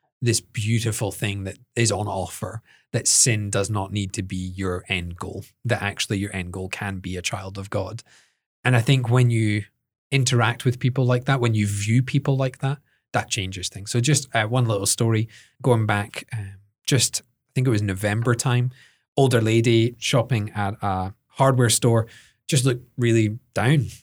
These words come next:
Um, and I just thought, "That seems strange. We're coming up to Christmas. People don't really look down. Um, they tend to be busying themselves for Christmas." I just asked the little lady,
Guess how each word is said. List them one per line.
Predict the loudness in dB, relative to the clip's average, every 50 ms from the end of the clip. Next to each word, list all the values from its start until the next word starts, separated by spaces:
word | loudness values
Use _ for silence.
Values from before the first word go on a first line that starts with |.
| _ -4
Um, | -2 0 0 0 0 -2 -2 -4 -6 -8 -6 -2
and | 0 0 2
I | 0 0
just | 0 0 -2 -2 -4 _ _ _ _ _ _ _ _
thought, | 0 0 0 -2 -4 _ _ _ _
"That | -4 -2
seems | 0 2 2 2 2
strange. | 2 2 2 2 2 2 2 0 -2
We're | -2 -2 -2 -4
coming | -4 -4 -2 -2 0 -2
up | -2 -6
to | -8 -4
Christmas. | -2 -2 0 2 0 0 0 0 -2 -4 -6 -10 _ _ _ _ _ _ _ _ _ _ _ _ _ _ _ _ _ _ _
People | 2 4 4
don't | 4 4 2 2 2
really | 4 4 6 6 6
look | 4 4 2 2 0 -2
down. | -2 -2 -2 -2 -4 -6 -6 -8 _ _ -4
Um, | -2 -2 -2 -4
they | -6 -6
tend | -4 -4 -4 -2 -2
to | -2 -4 -4 -6 -10 _ _ _ -4
be | -4 -2
busying | -2 0 0 2 2 4 2 2 0 -2
themselves | -2 -2 0 0 0 0 -2
for | -2 0
Christmas." | 0 0 0 0 -2 -4 -6 -8 _ _ _ _ _ _ _ 0
I | 4 4
just | 4 4 4
asked | 2 2 2 0
the | 0 0
little | 2 2 0 0 0
lady, | 0 0 0 0 0 0 -2 -2 -6